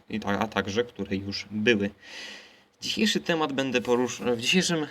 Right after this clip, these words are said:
dniu będę poruszał temat, e, jakim jest slang, e, którym posługujemy się na wyspie.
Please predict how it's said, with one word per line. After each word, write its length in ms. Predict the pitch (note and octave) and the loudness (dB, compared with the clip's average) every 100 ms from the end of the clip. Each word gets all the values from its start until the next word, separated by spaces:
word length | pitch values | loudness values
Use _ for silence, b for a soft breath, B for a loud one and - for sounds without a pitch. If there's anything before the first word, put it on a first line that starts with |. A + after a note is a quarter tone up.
| - | -6
dniu 360 | A#2+ B2+ G3+ B2+ | -4 8 10 10
będę 320 | G2 G#2+ A2 | 8 4 4
poruszał 360 | G#2+ A#2+ A#2 G#2+ | 2 0 0 -4
temat, 640 | C3 B2 A2 A2 G#2 - - - | -4 -2 0 0 0 -6 -20 -6
e, 240 | A2 G#2 | -2 0
jakim 320 | G2 G2 A2 G#2 | -2 -2 2 2
jest 300 | G2 - - | 2 -4 -12
slang, 560 | - C3+ C#3 C3+ C3+ - | -4 0 2 0 -4 -8
e, 80 | A2 A2+ G#2 G#2 G#2 G2+ G#2 | -6 -2 0 0 0 0 -2
którym 300 | G#2 A#2+ A2+ | -2 -2 -2
posługujemy 560 | G#2+ - A2 G#2+ G2+ G2+ | -4 -4 0 2 4 2
się 220 | - G2+ | 0 0
na 120 | G2+ | 2
wyspie. 400 | G2+ F#2+ - - | 0 -4 -10 -16